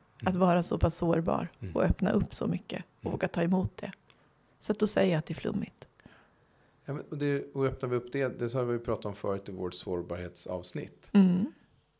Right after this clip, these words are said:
Speaker 1: Att ena sidan är ju, av sårbarhet är ju att det är någonting som är, någonting som gör ont.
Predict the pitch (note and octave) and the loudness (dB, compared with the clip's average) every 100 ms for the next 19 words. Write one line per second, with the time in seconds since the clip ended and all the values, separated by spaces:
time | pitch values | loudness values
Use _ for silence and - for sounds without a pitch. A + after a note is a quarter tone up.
0 | _ A2+ - _ A#2 G#2+ A#2+ - B2 G2+ | _ -14 -14 _ -4 -2 -2 -2 -2 0
1 | G2 F#2 F#2 - F#2+ - G#2+ F2+ F2+ F2+ | 0 0 0 -2 -4 -4 -4 -2 -6 -6
2 | - F#2+ F2+ F2 - F#2 F2+ F2 - E2+ | -6 -6 -6 -8 -8 -8 -6 -8 -10 -12
3 | - E2 E2 E2 - _ _ - G2+ G2+ | -10 -10 -10 -12 -16 _ _ -10 -8 -8
4 | F#2 F#2 F2+ A#2+ C#3 - - | -10 -8 -8 -4 -4 -6 -16